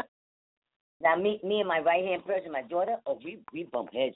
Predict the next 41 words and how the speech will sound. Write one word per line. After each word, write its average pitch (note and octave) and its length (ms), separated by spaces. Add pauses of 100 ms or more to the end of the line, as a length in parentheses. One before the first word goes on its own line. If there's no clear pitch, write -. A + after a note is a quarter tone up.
(120)
too, C3 160
sometimes. E2+ 400
I, A#2+ 80 (100)
I G#2 140
be, G#2+ 180
like, G2 240
so B2+ 100
mad. A#2+ 300
"You C3+ 220 (160)
just F#3+ 180 (100)
as B2+ 120 (240)
stubborn B2 320
like A2+ 180
your, G2+ 140 (120)
your, F#2 180 (120)
your F2+ 100
brother. D2+ 360 (560)
I G#2 80 (180)
can't D3+ 340
do A2 120
this F#2 180
with," F#2+ 140 (400)
but B2+ 120
then B2+ 140
I A#2 140 (100)
can't B2+ 300
let A2+ 240
go A#2+ 160
neither B2+ 440
because A#2 340 (600)
she F3 200
knows C#3+ 440
more C3+ 400
of A#2 220 (1120)
the A#2+ 80
law C#3 340 (140)
side A#2 340
and, A2 320
you B2+ 80
know, A2 220
the, G#2 80